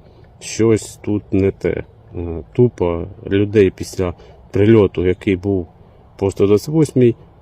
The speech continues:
які жили поряд, їх ніхто оттуда ва-, не вивів.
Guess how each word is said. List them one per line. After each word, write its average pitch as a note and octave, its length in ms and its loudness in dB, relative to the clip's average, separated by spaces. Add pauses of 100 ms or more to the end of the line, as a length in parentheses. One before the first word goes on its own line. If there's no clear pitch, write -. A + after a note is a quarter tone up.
(220)
які G#2+ 300 2
жили F#2+ 380 0 (100)
поряд, B2+ 340 4 (160)
їх G#2 360 -6
ніхто A#2 520 -2
оттуда G#2 380 -4
ва-, G2+ 160 -2
не G2+ 220 2
вивів. G2 440 0